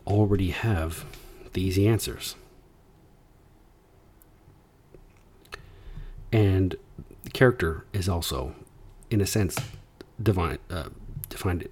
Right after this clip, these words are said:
in an inverted way. Instead of the, the T C character of disciplined reason and that to defend culture is a virtue, the S C character is passionate activism rather than disciplined reason. And again, to defend culture is not a virtue. To attack culture is a virtue.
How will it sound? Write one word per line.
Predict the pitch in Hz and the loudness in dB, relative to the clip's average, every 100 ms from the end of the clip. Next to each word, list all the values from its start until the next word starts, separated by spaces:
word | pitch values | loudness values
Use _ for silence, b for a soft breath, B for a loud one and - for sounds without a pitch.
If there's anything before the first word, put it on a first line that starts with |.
| 90 - | -10 -2
in | 98 | 0
an | 92 | 2
inverted | 104 92 87 82 | 2 2 0 -2
way. | 80 67 - - B B B B B | -4 -8 -10 -18 B B B B B
Instead | - 113 | 2 4
of | 98 | 4
the, | 98 85 | 2 0
the | 80 87 | -2 -4
T | - 107 | -2 -2
C | - | -2
character | 90 98 87 90 | -2 -2 0 -2
of | 85 | 0
disciplined | 95 95 85 82 85 | 0 -2 -2 -2 0
reason | 85 80 82 - B B B | -2 0 -2 -4 B B B
and | 90 | -4
that | 82 | -4
to | |
defend | 85 87 85 78 | -6 -2 -2 -2
culture | 90 - 73 | -6 -4 -4
is | - | -6
a | |
virtue, | 80 107 107 - 71 - B B B B B B | -2 0 0 -2 -6 -8 B B B B B B
the | 101 107 | 0 2
S | 120 | 2
C | 127 | 2
character | - 98 80 - 85 | 2 0 0 -2 -2
is | - 87 - | -2 -4 -4
passionate | - 104 92 98 85 | -4 -2 0 0 0
activism | 87 87 - 78 67 58 - - - | 0 -2 -4 -6 -6 -6 -10 -14 -8
rather | 90 85 78 | -2 -2 -2
than | 85 82 | -4 -4
disciplined | 80 82 85 80 | -4 -6 -4 0
reason. | 95 85 - - - - - B B B B B B B B | 0 0 -4 -10 -18 -20 -20 B B B B B B B B
And | 90 | -4
again, | 90 80 69 - | -2 -2 -4 -6
to | |
defend | 80 78 101 - | -6 -2 0 0
culture | 80 - | -2 -4
is | 78 | -4
not | 73 78 | -2 -2
a | |
virtue. | 82 120 123 117 | 4 4 4 -4
To | - 98 | -2 -2
attack | 85 - 123 123 | -2 -2 0 0
culture | - 76 - 65 | 0 -2 -2 -4
is | 64 82 | -4 -4
a | |
virtue. | 71 - - - | -6 -8 -8 -10